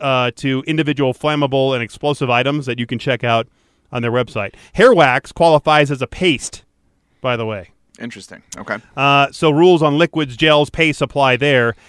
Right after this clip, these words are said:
Speaker 1: as do most cosmetics and beauty items, because we had Gina's, uh, stuff, some of her, uh, in, in the carry-on. We had some l-, l-, nail polish and some lipstick,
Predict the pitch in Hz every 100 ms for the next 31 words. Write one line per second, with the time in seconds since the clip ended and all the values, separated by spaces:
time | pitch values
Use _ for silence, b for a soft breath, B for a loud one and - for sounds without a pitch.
0 | b 139 147 160 147 147 - 156 147 131
1 | - 151 143 139 139 120 160 185 131 123
2 | 131 - 139 135 131 - b b b b
3 | 160 170 160 135 139 190 156 131 - -
4 | 139 123 - 143 127 - _ 135 - 147
5 | 135 120 135 123 123 135 123 139 135 131
6 | 131 120 113 110 - 180 190 175 185 214
7 | - b b 147 147 143 127 127 143 -
8 | 135 - 131 147 220 - 196 180 180 170
9 | - 147 139 135 135 127 - 135 127 170
10 | - - 170 170 -